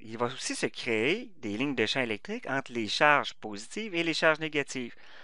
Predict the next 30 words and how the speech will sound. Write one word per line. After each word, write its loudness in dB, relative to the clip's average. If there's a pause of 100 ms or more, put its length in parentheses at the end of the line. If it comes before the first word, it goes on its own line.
(180)
On -2
sait -2
que -6
les 2
lignes 2
de 2
champ 4 (400)
vont -4
partir 2
des -8
charges -4
positives -6
vers 6
les -4 (300)
charges 4
négatives, 0 (1500)
comme -2
ça 0
ici. -6 (960)
Le 8
champ 8
ainsi 4
créé 2 (460)
va 4
venir 6
s'additionner 4
avec 0
le 0
champ 2
existant. -2